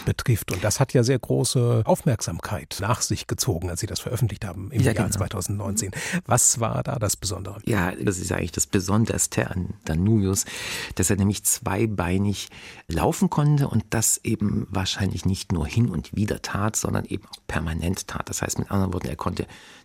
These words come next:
Speaker 2: nicht vierbeinig sich fortbewegen, sagen wir es mal so.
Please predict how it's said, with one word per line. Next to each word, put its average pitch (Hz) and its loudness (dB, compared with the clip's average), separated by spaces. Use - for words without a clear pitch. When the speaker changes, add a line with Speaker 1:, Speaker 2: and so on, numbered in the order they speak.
Speaker 2:
nicht 104 2
vierbeinig 82 0
sich - -4
fortbewegen, - -6
sagen - -4
wir 50 -4
es - -10
mal - -6
so. - -4